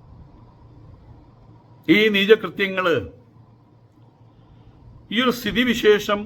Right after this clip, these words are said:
അനേകകാലം നീണ്ടു നിന്നു. അദ്ദേഹത്തെ മാനസികമായിട്ടും ശാരീരികമായിട്ടും തകർക്കുക എന്നുള്ള ഉദ്ദേശമായിരുന്നു ഖുറൈശി പ്രമുഖർക്കുണ്ടായിരുന്നത്. പക്ഷേ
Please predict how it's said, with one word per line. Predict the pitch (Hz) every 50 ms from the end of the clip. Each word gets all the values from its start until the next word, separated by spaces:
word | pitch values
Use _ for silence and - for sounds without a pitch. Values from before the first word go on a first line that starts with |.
| - - - - 127
അനേകകാലം | 139 165 196 226 254 254 254 247 240 240 233 233 233 220 208 208
നീണ്ടു | 214 214 214 214 214 180
നിന്നു. | 165 143 123 113 - - - - - - - - - - - - - - - - _ _ _ _ _ _ _ _ _ _ _ _ _ _ _ _ _ _ _ _ _ _ _ _ _ _ _ - -
അദ്ദേഹത്തെ | 165 185 202 202 196 214 208 202 190 180
മാനസികമായിട്ടും | 185 208 220 220 - 226 220 208 208 208 202 202 226 220 220 - -
ശാരീരികമായിട്ടും | 214 196 196 214 220 226 220 208 220 214 214 208 208 208 208 202 208 220 208 202 175 -
തകർക്കുക | 185 175 190 202 196 - 214 214 214 208 208
എന്നുള്ള | 208 208 202 202 214 220 - - - - - - - -
ഉദ്ദേശമായിരുന്നു | 175 175 208 220 214 214 208 196 196 196 202 202 202 208 208 208 208 - - - _ _ _ -
ഖുറൈശി | 170 175 175 190 208 208 - - 202 202 202 202
പ്രമുഖർക്കുണ്ടായിരുന്നത്. | 180 175 175 175 190 185 170 - 175 170 170 160 165 160 151 151 143 127 113 117 104 92 113 - - - - _ _ _ - _ _ _ _ _ _ _ _ _ _ _ -
പക്ഷേ | 135 - - 180